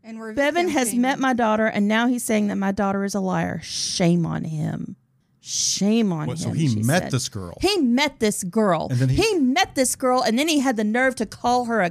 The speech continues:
Speaker 2: goddamn liar because this motherfucker's family paid him off.
Speaker 3: Looked her in the eye and released her rapist.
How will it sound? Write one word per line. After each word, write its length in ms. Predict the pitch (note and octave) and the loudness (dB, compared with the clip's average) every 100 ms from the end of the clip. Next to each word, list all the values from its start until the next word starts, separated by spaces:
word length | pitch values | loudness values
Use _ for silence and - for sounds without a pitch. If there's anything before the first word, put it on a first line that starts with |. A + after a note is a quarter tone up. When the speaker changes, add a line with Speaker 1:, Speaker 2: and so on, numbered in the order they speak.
| F3 | -2
Speaker 2:
goddamn 540 | - B3+ B3 B3 A3 G#3+ | 0 0 0 0 0 0
liar 260 | G3+ F#3+ - - - | 0 0 -2 -16 -6
because 440 | A#3 - A#3+ G#3+ - - _ _ | -6 -2 -2 -2 -6 -16 _ _
this 240 | C4+ D#4 | 0 2
motherfucker's 720 | C4+ B3 C#4 B3 C#4 C4 G#3+ - | 2 2 2 2 -2 -2 -2 -2
family 440 | B3 A3+ G#3 F#3+ | 0 2 2 -4
paid 360 | - A#3+ A3+ G#3 | -4 0 2 2
him 300 | A3+ G#3 G#3 - | 0 0 -2 -2
off. 520 | F#3 C3+ E3+ - _ _ _ _ | 0 0 -4 -20 _ _ _ _
Speaker 3:
Looked 160 | F3 F3 | -4 -2
her 60 | F#3 | 0
in 60 | |
the 100 | D3+ | 0
eye 100 | C#3+ | 2
and 100 | C3+ | 2
released 220 | B2 B2 | 0 -2
her 80 | - | -2
rapist. 520 | A2+ G2+ - - - | -2 -2 -6 -18 -20